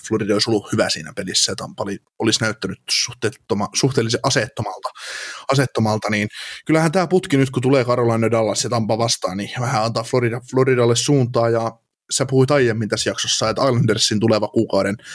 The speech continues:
kuudentoista peliputki antaa suuntaa, niin voidaan niinku puhua, että Floridalle tää sama juttu. Et jos Florida ottaa, kerää hyvin pisteitä,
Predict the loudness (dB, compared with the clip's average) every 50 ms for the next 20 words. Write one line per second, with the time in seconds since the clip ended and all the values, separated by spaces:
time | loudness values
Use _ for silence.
0 | -14 -14 -16 -8 _ 2 2 2 2 0 -2 -4 -2 0 2 0 2 0 0 -4
1 | -2 -2 -4 -2 0 2 2 2 2 2 2 2 2 0 -2 -2 -2 -4 -4 0
2 | 0 0 0 0 -4 -6 -8 -10 _ _ 0 0 0 0 2 2 2 2 2 -2
3 | -6 -10 -12 -10 _ -6 -6 -4 -4 -4 -6 -8 -8 -10 _ -16 -10 -6 -6 -6
4 | -6 -6 -4 -2 0 0 0 0 -4 -2 -4 -2 -2 -2 -6 -8 -12 _ _ -2
5 | 0 0 0 2 2 2 2 2 2 2 0 0 0 0 0 0 -2